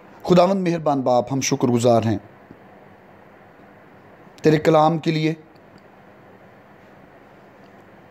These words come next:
जो है खुदावंद, जब हम हासिल करते हैं, तो ऐ खुदावंद, तेरा कलाम हमारी राह के लिए रोशनी और हमारे कदमों के लिए चिराग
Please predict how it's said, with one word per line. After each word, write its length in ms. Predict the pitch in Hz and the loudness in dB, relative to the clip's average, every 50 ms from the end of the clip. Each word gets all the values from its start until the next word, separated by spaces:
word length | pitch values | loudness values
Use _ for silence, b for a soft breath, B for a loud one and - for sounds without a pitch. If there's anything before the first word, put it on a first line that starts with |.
| - - - - - 127 | -20 -20 -20 -16 -8 0
जो 140 | 131 151 | 2 2
है 80 | 156 151 | 2 2
खुदावंद, 580 | 151 - 160 160 151 156 156 160 160 160 147 - _ _ _ _ _ _ _ _ _ - - - - - - - - - - - - - - 139 | 0 -2 0 2 2 2 2 -2 -4 -6 -10 -14 _ _ _ _ _ _ _ _ _ -20 -20 -20 -20 -20 -20 -20 -20 -20 -20 -20 -20 -16 -4 -2
जब 140 | 139 147 | 2 2
हम 120 | 151 147 131 | 2 0 0
हासिल 400 | 110 135 156 160 - - 175 160 | 0 0 -2 0 0 -2 -4 0
करते 300 | 156 156 139 - - 131 | 0 -2 -2 -2 -4 -4
हैं, 220 | 127 117 101 - - - _ - - - - - - - - - - - - - - - - - - - - - - - - - - - | -4 -4 -6 -8 -12 -20 _ -20 -20 -20 -20 -20 -20 -20 -20 -20 -20 -20 -20 -20 -20 -20 -20 -20 -20 -20 -20 -20 -20 -20 -20 -20 -2 0
तो 80 | 135 | 0
ऐ 40 | 139 | 0
खुदावंद, 580 | - - 165 160 156 156 156 160 160 156 147 - - _ - | 2 0 2 2 2 2 2 0 -2 -4 -6 -10 -14 _ 0
तेरा 160 | 151 151 147 | 0 0 0
कलाम 520 | 143 - 151 143 139 139 139 135 127 117 - - _ _ _ - - - - - - - | 0 0 0 2 2 0 0 -2 -6 -10 -14 -16 _ _ _ -20 -20 -20 -20 -20 -8 -2
हमारी 460 | 143 151 151 151 151 151 147 143 139 - - | 2 2 4 4 2 2 -2 -2 -4 -4 -4
राह 220 | 131 139 143 139 | 0 0 0 0
के 160 | 135 139 - 147 | 0 -2 -2 0
लिए 140 | 143 143 135 | 2 2 4
रोशनी 480 | 131 131 135 131 - 156 139 123 104 - B B B B B B B - - | 4 4 2 2 0 -2 -4 -4 -4 -6 B B B B B B B -4 -2
और 60 | 131 | -2
हमारे 380 | 131 135 139 135 135 139 135 139 - | 0 2 2 4 4 2 2 2 0
कदमों 280 | 151 147 147 147 143 | 0 0 0 -2 -4
के 120 | 135 - 131 | -4 -4 -2
लिए 120 | 135 139 | -2 -2
चिराग 440 | 123 - 139 127 123 120 120 120 | -2 0 2 4 4 2 2 0